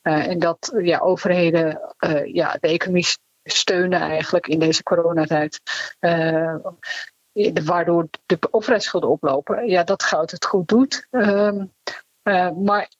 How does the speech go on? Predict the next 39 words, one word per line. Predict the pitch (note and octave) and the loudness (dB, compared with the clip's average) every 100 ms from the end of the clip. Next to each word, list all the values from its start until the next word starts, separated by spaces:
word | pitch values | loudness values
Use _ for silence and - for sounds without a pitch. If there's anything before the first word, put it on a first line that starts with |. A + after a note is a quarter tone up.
| _ | _
ik | F#3 G#3 | -2 0
zou | A3+ G#3 | 2 0
niet | G#3 G#3 | 0 2
alleen | G#3+ G3+ | 2 2
willen | G3 F#3+ | 2 2
zeggen | G3 G3 | 0 0
dat | F3 | 0
dat | F3+ - | -2 0
een | E3+ | 0
soort | - F3+ D#3+ - | 2 0 -2 -2
veilige | D3+ D#3+ D3+ | -2 -2 0
haven | E3 F#3+ G3+ | 0 2 4
is. | G3+ - | 4 4
Ik | G#3 | 0
denk | - F3+ F3 | 0 0 2
ook | F3+ - | 0 2
dat | F3+ | -2
het | F3 - | 0 -2
gewoon | F#3 E3 E3 E3+ - - - - | 2 2 2 -4 -12 -10 -10 -6
beleggers | F#3 F#3 A3+ - G#3 | 0 2 2 0 0
zijn | G3+ F#3+ | 0 2
die | G3 | 0
zijn | F3 F#3 F3+ E3+ | 2 2 0 -4
op | - | -2
zoek | - A#3+ - | 0 0 0
naar | F#3+ F#3 | 0 2
alternatieven. | F#3+ F3+ F3+ F3 - G3 - E3+ F3 - | 2 0 0 0 2 0 2 2 0 -4
Aandelen | E3+ F3+ F#3 E3 D#3 | -4 0 2 2 0
zijn | E3+ E3 | 0 2
duur, | D#3+ D#3+ D#3+ - - - _ | 4 4 2 -4 -14 -16 _
eh, | D#3+ D3+ D3+ D3+ D#3 - F3 - | -2 0 0 0 -2 -2 -4 -4
obligatie, | - F#3+ F#3 F3 D#3 D#3 - E3+ D#3 D3 | -2 0 0 0 0 0 -2 0 0 0
rentes, | E3+ E3 E3+ E3+ - - | 0 0 0 0 0 0
eh, | F3 D3 | 2 0
zeker | - - D3+ D#3+ | 0 0 0 0
in | E3 | 2
Europa, | E3+ D#3+ D#3+ | 2 2 0
zijn | E3 E3 | -2 0
negatief. | D#3+ E3+ - F3+ D#3+ | 0 0 -2 -8 -6